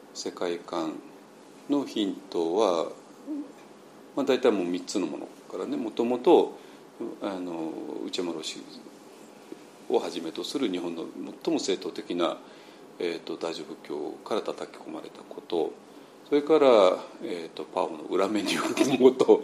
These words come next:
<laughs> えー、それからはもちろん私自身のね、あの、パオメソッ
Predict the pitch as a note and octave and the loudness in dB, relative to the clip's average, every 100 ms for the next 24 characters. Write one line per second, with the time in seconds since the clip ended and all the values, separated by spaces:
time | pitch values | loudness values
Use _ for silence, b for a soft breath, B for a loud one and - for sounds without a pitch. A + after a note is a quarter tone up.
0 | - - - D#3+ D#3 G3+ - B2 A2 G2 | 0 -8 10 10 12 10 12 10 8 2
1 | F#2+ D#3+ F2 E2 E2 F2 - D2+ D#2+ G#2 | 6 6 6 2 -4 -4 -4 -8 -8 -10
2 | - B B B - - E2 D2+ D2+ D#2+ | -12 B B B -14 -6 -6 -6 -10 -10
3 | D#2+ D#2+ E2+ D#2 D2+ D#2 | -10 -6 -6 -6 -10 -14